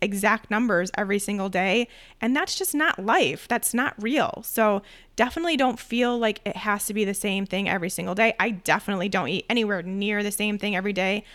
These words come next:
Honestly, sometimes I eat a lot more. Some days I eat a little less.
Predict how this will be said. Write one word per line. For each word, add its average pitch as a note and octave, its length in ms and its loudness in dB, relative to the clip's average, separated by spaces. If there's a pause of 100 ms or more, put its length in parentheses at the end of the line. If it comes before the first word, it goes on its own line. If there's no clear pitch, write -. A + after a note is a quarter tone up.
(180)
Honestly, A3+ 360 -2
sometimes G#3+ 440 0
I A3 60 2
eat G#3 160 0
a A3 80 0
lot G#3+ 280 4
more. A#3 540 2 (720)
Some A#3+ 180 -2
days B3 160 2
I A#3+ 100 0
eat A3 120 0
a G#3+ 60 -2
little G3 280 -4
less. C4 520 -2